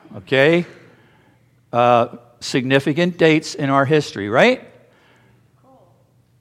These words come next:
Habakkuk is in Jerusalem, along with Jeremiah, Ezekiel, Zephaniah, Daniel,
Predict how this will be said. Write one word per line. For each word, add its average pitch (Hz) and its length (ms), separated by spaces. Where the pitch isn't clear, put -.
Habakkuk 156 640
is 135 240
in 131 160
Jerusalem, 120 840
along 170 680
with - 720
Jeremiah, 156 800
Ezekiel, 165 760
Zephaniah, 147 960
Daniel, 151 880